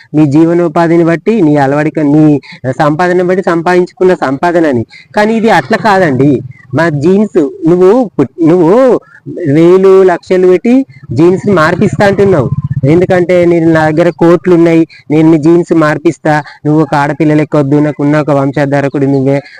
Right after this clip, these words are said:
ఒక అబ్-, ఒక అమ్మాయి, ఒక అబ్బాయి, ఇన్ని కోట్లు ఎవరికి ఇవ్వాలి, ఇంత వంశధార ఎవరని నువ్వు అంటున్నావు. ఒక కన్న తండ్రిగా నీ ఆవేదన వ్యక్తం చేస్తున్నావు. కానీ నువ్వు పుట్టిన తర్వాత సంపాదించిన లక్ష కోట్లు అవి, కానీ ఇవి మన పుట్టుకతోనే వచ్చిన అలవాట్లు ఇవి మావి.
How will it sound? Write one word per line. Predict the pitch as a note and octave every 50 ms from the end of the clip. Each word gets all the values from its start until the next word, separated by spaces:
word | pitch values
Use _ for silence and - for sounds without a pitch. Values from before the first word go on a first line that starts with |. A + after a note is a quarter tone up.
| -
ఒక | C#3 C#3 D3+
అబ్-, | D3 C#3+ C#3+ C3+ C3+ C#3 C3 B2+ C#3 E3 D#3 C#3
ఒక | B2+ -
అమ్మాయి, | D#3 C#3+ C#3+ D3 D3 C#3+ C#3+ D3
ఒక | D3 C#3 - D3
అబ్బాయి, | C3+ C3+ B2+ C#3 C#3 C#3+ C#3+
ఇన్ని | D3 D3+ D3+
కోట్లు | - C#3+ C#3+ D3 C#3+ D3+ D3+ D3+
ఎవరికి | C#3+ C#3 C#3+ D3 C3+ C#3+
ఇవ్వాలి, | C#3+ C#3 C3+ C3 C3 C3+ C3+ C#3 C#3
ఇంత | C#3 C3+ C#3
వంశధార | C3 C3 B2+ C3 B2+ D3 C#3 C3+ C3+ C3+
ఎవరని | C#3 C3+ C#3 D3 D3+ D#3 D#3+ F3 F3+
నువ్వు | F#3 F3+ F3
అంటున్నావు. | - - D4+ - F3 F3+ D3+ - - D#3+
ఒక | D3+ - _ -
కన్న | D3+ D3 D#3 F3
తండ్రిగా | E3+ G3+ G3+ G3+ G#3+ G3+ G3+
నీ | G3+ E3+
ఆవేదన | C#3+ E3 F3 D3 E3+ F#3 G3
వ్యక్తం | G3 E3+ - - - G3+ G3+ - G3
చేస్తున్నావు. | F3+ - - G3+ F#3 D#3+ B2+ G#2+ - - - - - - _ -
కానీ | F#3 F3+ F#3+ G#3 G#3+ G3+ G3 F#3+ F#3 - _ _ _ - - -
నువ్వు | E3+ G3 G#3+
పుట్టిన | F#3+ - F3 D3+ - - A3+ A#3
తర్వాత | G#3+ A3 G#3+ G#3+ A3 G#3 G#3 G3
సంపాదించిన | G3+ G3+ G3+ F#3 G#3 G#3 G#3 G3+ F#3 - G3+ G#3+
లక్ష | G3+ E3+ C3 - - - - _
కోట్లు | - G3+ G#3+ G#3 - B3 A#3
అవి, | G#3 D#3 B2+ A2+ G#2+ _ _ _ _ _ -
కానీ | G#3 A3+ B3
ఇవి | B3 A#3+ A#3
మన | A3 G3+
పుట్టుకతోనే | F#3 D#3+ - F3 - - G#3 G#3 G3 G#3+ A3 A3
వచ్చిన | G#3+ - - A3
అలవాట్లు | A3+ D#3+ C#3+ D3+ E3+ F#3 F#3+ - - A#3
ఇవి | G3 C#3+ C3+ B2
మావి. | A2 G#2 G2+ G2+